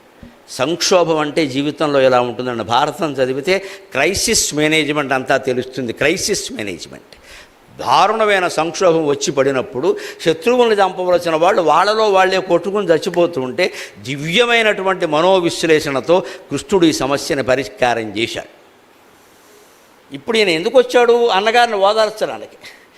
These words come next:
ఈయన మాట్లాడింది ఏమిటి? ఆయన్ని రెచ్చగొట్టాడు. ఇప్పుడు ఆయన ఏమంటున్నాడు? "నేను ఈయన చంపుతాను" అంటున్నాడు. నువ్వు కర్ణుడు చంపుతావా, ఈయన చంపుతావా?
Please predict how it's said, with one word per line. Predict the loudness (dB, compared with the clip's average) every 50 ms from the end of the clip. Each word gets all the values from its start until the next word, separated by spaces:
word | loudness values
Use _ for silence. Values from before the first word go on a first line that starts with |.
| -20 -20 -16 _ -2
ఈయన | 0 2 2
మాట్లాడింది | 2 2 2 2 2 2 2 2 2 2 0 0 0 0
ఏమిటి? | 0 0 0 0 0 0
ఆయన్ని | 0 0 0 -2 0 -2 0
రెచ్చగొట్టాడు. | 0 0 0 0 0 0 0 0 -2 -12 -16 -16 -20 -20 -20 -20 _ _ _ -20 -20 _ -6
ఇప్పుడు | -2 0 0
ఆయన | 0 0 -2 0 2
ఏమంటున్నాడు? | 2 2 2 2 -2 -4 -2 0 2 4 6 6 4 4 2 0 -4 -10 -18 -6 -2
"నేను | 0 0 2 2
ఈయన | 2 0 0
చంపుతాను" | 0 0 -2 -2 0 0 0 2 0
అంటున్నాడు. | -2 -6 -10 -16 -18 -14 -10 -10
నువ్వు | -8
కర్ణుడు | -2 -2 -2 0 0 0
చంపుతావా, | 0 0 0 2 0 2 2 2
ఈయన | 2 0 -2 -2
చంపుతావా? | -2 -2 -2 -2 -8 -10 -10 -10